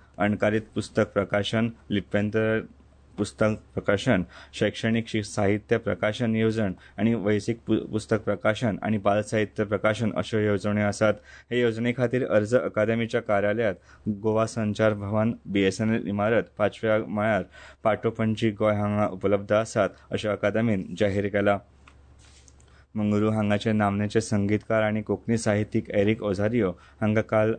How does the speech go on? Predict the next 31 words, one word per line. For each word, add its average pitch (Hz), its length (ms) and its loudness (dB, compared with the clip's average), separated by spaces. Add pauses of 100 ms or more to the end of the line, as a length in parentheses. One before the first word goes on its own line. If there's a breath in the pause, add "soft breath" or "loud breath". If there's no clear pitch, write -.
मंगळुरूंत 104 540 0
मरण 101 260 0
आयलें. 101 300 2 (320 loud breath)
तांची 110 240 0
पिराय 113 360 0
शहात्तर 101 420 -2
वर्सांची 101 540 0
आशिल्ली. 101 400 0 (360 loud breath)
भलायकेच्या 110 520 0
कारणां 113 440 0
खातीर 117 300 -2
तांकां 113 280 0
मंगळुरू 104 440 2
हांगाच्या 107 460 0
हॉस्पिटलांत 104 520 -2
दाखल 95 380 0
केल्ले. 101 360 0 (380 loud breath)
थंयच 117 320 0
तांचेर 113 320 0
उपचार 107 260 0
चालू 104 260 0
आसतना 107 400 0
काल 101 260 0
दनपारां 104 460 0
ते 101 100 2
संवसाराक 101 540 0
अंतरले. 101 440 0 (400 loud breath)
ओझारियो 113 500 0
हांणी 120 320 -2 (100)
कोंकणी 120 380 0
संगीतांत 110 520 0